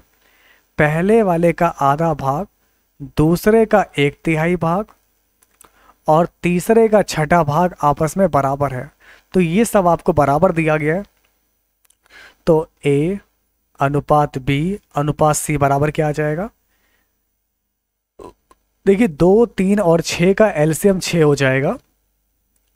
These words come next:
तो आप पूरे की छः से मल्टीप्लाई करा दीजिए। दो तिया छः, तीन दुनी छः, छः एकम छः। तो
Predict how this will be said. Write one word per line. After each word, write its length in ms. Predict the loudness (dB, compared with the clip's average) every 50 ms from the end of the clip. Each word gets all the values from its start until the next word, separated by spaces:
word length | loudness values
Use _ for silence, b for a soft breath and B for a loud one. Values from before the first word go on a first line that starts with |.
| _ 0
तो 60 | 2
आप 200 | 2 2 0 0 0
पूरे 280 | 2 4 4 4 4 4
की 100 | 2 0
छः 200 | -2 -2 -2 -2
से 140 | 0 0 0
मल्टीप्लाई 460 | 0 0 -2 -2 -2 0 0 0 2
करा 200 | 2 2 2 0 0
दीजिए। 320 | -2 -4 -4 -6 -8 -8 -10 _ b b b b b b b b b b
दो 380 | -12 -4 0 2 4 4 4 2
तिया 340 | 0 -2 -4 -4 -2 -2 -2 -4
छः, 380 | -4 -6 -6 -6 -6 -6 -8 -12 _ _ _ _ _ _ _ _ _ _ _ -4
तीन 280 | -2 -2 -2 -2 -2 -2
दुनी 280 | 0 0 0 -2 -4 -6
छः, 420 | -8 -8 -6 -6 -6 -4 -6 -8 -10 _ _ _ _ _ _ _ _
छः 340 | -10 -6 -2 0 0 0 0 0
एकम 360 | -2 -4 -2 -4 -6 -6 -6
छः। 260 | -8 -12 -12 -14 -16 -18 -20 _ b b b b b b b _ -8
तो 100 | -8